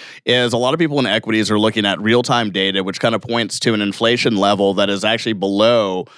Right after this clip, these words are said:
that of official measures and the expectation that the Fed is done. And so not only are they done, but we might actually see rate cuts as soon as Q one of next year. Now, our friends w-, that trade rates would, uh, probably take the other <laughs> side of that trade, meaning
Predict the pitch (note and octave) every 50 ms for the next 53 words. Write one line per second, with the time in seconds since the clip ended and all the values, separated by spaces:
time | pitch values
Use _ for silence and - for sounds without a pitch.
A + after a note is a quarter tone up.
0 | - _ _ - G2+ A#2+ G#2+ G#2+ G#2 G2+ - C#2+ G#2+ G#2 G#2 G2+ F#2+ G2 G#2 G2
1 | - B2+ A2+ - - G2+ F#2+ G2 G2+ G#2+ A2+ G#2 G#2+ F#2+ F#2 F#2 F#2+ F#2 G2+ G#2
2 | A2 A2 G#2 A2 A2+ - - A2 G2 - A#2 A2 G#2+ - A2 G#2 F#2+ F2+ G2 -
3 | B2 B2 B2+ B2+ A2+ G#2 F#2+ C3 E3 C#3+ E2 A#1 G#1+ - _ - - - - -
4 | - A#2 A#2+ G#2+ C3 B2+ B2 B2 B2+ D3+ D#3+ D3+ D3 C#3 B2+ B2 A#2 G2+ A#2 C#3+
5 | D#3+ C#3+ A#2+ A2+ G2+ A#2 B2 A#2+ B2 C#3+ D#3+ D3+ D#3 - D#3+ C#3+ - D3 C3+ A#2+
6 | A2 A#2 B2+ A#2+ - - - F#3 D#3+ B2 A2+ - - A2 - - C3 B2+ A#2+ A2+
7 | A2 - - - - B2+ A#2+ A2+ A2 G#2+ A2 G2+ F2+ G#2 G2+ F#2+ F#2 - - A#2+
8 | A2 G2 E2 A1 - - - - - - - - C3+ C3 C3 - - A3 B3+ C4
9 | G3+ F#3 D#3 - C#3+ C#3+ C3+ G#2+ - - D#3 C#3+ C#3+ B2 A2+ A#2 B2+ C3 B2 G2+
10 | G2+ F#2+ - C3 B2 B2+ B2 A#2 A2+ A#2 A#2 A#2 A2+ A2+ A2+ - D3 D3+ D3 C#3+
11 | C#3+ B2 C#3+ C#3 C3+ C#3+ - - - - - F#3+ E3 C#3+ C3 A2 - D3+ C3+ C3
12 | - C#3 C3 B2+ B2 A#2 G#2+ A#2+ B2 B2+ B2 A#2+ A2+